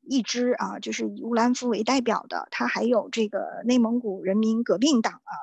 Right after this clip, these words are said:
那么他们是有一些愿望是要跟外蒙在一起的。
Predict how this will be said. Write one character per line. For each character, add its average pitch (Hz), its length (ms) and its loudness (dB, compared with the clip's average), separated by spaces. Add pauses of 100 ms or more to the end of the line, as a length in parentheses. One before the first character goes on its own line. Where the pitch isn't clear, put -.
那 202 80 -6
么 196 200 -8
他 240 200 2
们 220 240 2
是 214 380 0 (240)
有 208 440 0
一 220 140 -2
些 220 560 2 (140)
愿 254 280 2
望 208 220 0
是 233 140 -4
要 208 160 -2
跟 226 220 -4
外 269 180 2
蒙 208 240 -6 (100)
在 208 160 -4
一 214 80 -10
起 - 360 -10
的。 - 180 -8